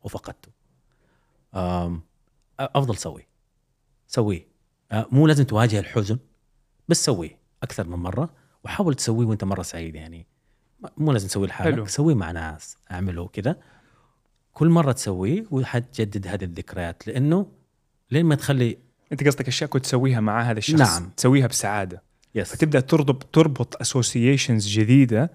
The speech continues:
Speaker 1: مهم.
Speaker 2: بهذا الشخص، بس ما هي محزنة، جميلة. فلما تتذكرها تبتسم بدل ما تبكي.
Speaker 1: نعم.
Speaker 2: أوكي.
Speaker 1: و-، و-، وت-، وتسويها،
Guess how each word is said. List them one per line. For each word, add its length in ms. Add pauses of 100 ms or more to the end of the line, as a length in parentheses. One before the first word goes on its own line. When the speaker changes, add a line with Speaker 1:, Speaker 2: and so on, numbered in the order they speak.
(140)
Speaker 1:
مهم. 260
Speaker 2:
بهذا 800
الشخص، 720
بس 220
ما 80
هي 60
محزنة، 480
جميلة. 380
فلما 240
تتذكرها 480
تبتسم 540 (140)
بدل 160
ما 120
تبكي. 340 (180)
Speaker 1:
نعم. 240 (400)
Speaker 2:
أوكي. 560
Speaker 1:
و-، 80
و-، 760
وت-، 220 (420)
وتسويها، 800